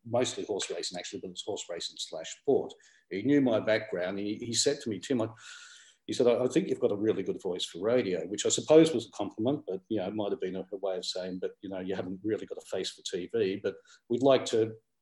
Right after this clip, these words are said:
offer you a traineeship." Um, and to be fair, the traineeship wasn't worth a,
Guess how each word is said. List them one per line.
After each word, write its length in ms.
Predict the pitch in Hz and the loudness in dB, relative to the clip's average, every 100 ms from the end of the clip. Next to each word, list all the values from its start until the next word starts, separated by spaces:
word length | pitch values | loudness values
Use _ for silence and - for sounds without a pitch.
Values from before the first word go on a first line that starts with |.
| - | -4
offer 220 | 123 - | -4 0
you 160 | 95 92 | -2 -2
a 40 | |
traineeship." 800 | 92 87 82 98 175 190 - - - _ _ - _ _ - | -4 -6 -4 0 0 0 -6 -10 -14 _ _ -20 _ _ -4
Um, 540 | 98 101 104 107 107 _ - | 0 0 0 -4 -10 _ -4
and 100 | 131 | 0
to 60 | 131 | 2
be 100 | 127 | 6
fair, 220 | 165 180 | 8 8
the 100 | - | 6
traineeship 640 | - 143 113 110 - - | 4 6 6 2 0 -2
wasn't 300 | 120 110 107 | 0 -2 0
worth 260 | 107 98 - | 0 0 0
a, 120 | 98 | -2